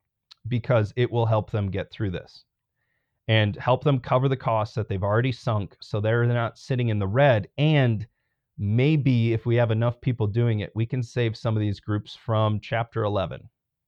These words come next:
which is what I'm already hearing rumors from some national orgs and some smaller orgs that they're looking at if this holds out for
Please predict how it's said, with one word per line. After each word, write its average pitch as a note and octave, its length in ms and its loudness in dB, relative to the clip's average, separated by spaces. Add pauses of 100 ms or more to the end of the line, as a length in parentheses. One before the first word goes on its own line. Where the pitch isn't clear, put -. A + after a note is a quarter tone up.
(920)
which G2+ 260 -6
is G2 160 0
what G#2+ 360 2 (160)
I'm G#2+ 220 -2
already G#2+ 300 0
hearing G2+ 320 -2
rumors G2+ 440 -2
from G2 280 -6
some G2 340 -2
national A#2+ 520 -4
orgs C#3 520 -4
and A2 180 0
some - 140 -8
smaller B2+ 400 0
orgs F2 520 -4 (500)
that G2+ 180 -2
they're G2+ 160 0
looking G#2 360 0
at F#2 200 -4
if F#2+ 160 -8
this G2+ 180 -6
holds G2 300 -4
out G2+ 300 -2
for F2+ 140 -8